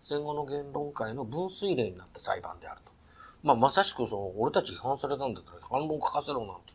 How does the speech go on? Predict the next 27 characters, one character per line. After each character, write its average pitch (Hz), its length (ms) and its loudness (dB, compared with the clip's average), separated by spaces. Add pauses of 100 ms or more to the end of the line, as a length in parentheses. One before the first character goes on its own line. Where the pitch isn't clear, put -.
言 101 100 -20
っ - 20 -20
て、 - 60 -20 (200)
公 143 220 0
党 135 240 -2
が 131 100 6
で 90 80 -2
す - 160 -8
よ、 92 140 -14 (200)
新 139 280 -4
聞 139 100 2
に 135 80 -4
乗 131 80 2
り 127 80 -2
込 127 160 0
ん 110 40 -2
で 87 80 -8
き - 100 -18
た 98 80 -8
ら、 95 140 -10 (560)
い-、 139 200 4 (420)
い 170 40 0
く 214 100 6
ら 226 60 10
だ 214 100 10
っ 208 40 8
て、 175 440 6